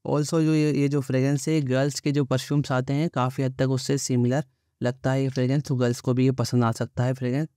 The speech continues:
तो गर्ल्स ट्राई कर सकती है। तो आप इसकी जगह अल नईम का स्ट्रॉबेरी मेलन इत्र आता है या लीची इत्र आता है, वो भी ट्राई कर सकते हैं अगर आप लोगों का बजट कम है। वो तकरीबन सौ रुपये का आ जाता है सिक्स एम एल। या फिर आइकन कंपनी का एक ब्लूबेरी इत्र आता है, ब्लू कलर का आता है, एक सौ बीस रुपये का सिक्स एम एल, वो भी आप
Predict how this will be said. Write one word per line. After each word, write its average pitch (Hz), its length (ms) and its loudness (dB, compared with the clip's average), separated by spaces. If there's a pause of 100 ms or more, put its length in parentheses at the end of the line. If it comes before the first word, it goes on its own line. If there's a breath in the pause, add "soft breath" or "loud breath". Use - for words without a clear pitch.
तो 135 100 -6
गर्ल्स 127 300 0
ट्राई 117 200 0
कर 123 140 0
सकती 131 380 -2
है। 165 120 0 (360)
तो 147 60 2
आप 175 160 4
इसकी 190 200 0
जगह 175 360 2
अल 147 160 0
नईम 147 220 2
का 147 200 0 (100)
स्ट्रॉबेरी 135 480 0
मेलन 120 380 2
इत्र 127 280 -2
आता 113 220 -4
है 117 100 2
या 123 80 2
लीची 120 340 2
इत्र 123 120 2
आता 117 240 0
है, 117 60 2
वो 117 120 2
भी 113 100 0
ट्राई 104 200 0
कर 107 100 0
सकते - 300 -2
हैं 113 100 2
अगर 110 160 2
आप 104 180 -2
लोगों 104 160 2
का 107 120 0
बजट 107 280 0
कम 110 200 2
है। 120 80 4
वो 120 220 2
तकरीबन 127 420 2
सौ 123 160 0
रुपये 117 220 0
का 117 120 0
आ 110 40 2
जाता 113 220 -2
है 113 100 0
सिक्स - 280 -6
एम 127 140 2
एल। 160 120 0 (280)
या 147 140 4
फिर 214 200 2
आइकन 175 340 2
कंपनी 160 320 2
का 160 100 -2
एक 151 160 0
ब्लूबेरी 131 440 2
इत्र 131 200 -2
आता 127 240 -2
है, 139 140 0
ब्लू 123 220 2
कलर 127 260 0
का 123 100 -2
आता 120 160 -2
है, 135 100 2
एक 131 100 -2
सौ 127 140 0
बीस 120 240 2
रुपये 117 240 0
का 131 140 0
सिक्स 127 280 -4
एम 127 140 4
एल, 139 100 4
वो 123 140 4
भी 120 120 4
आप 113 160 2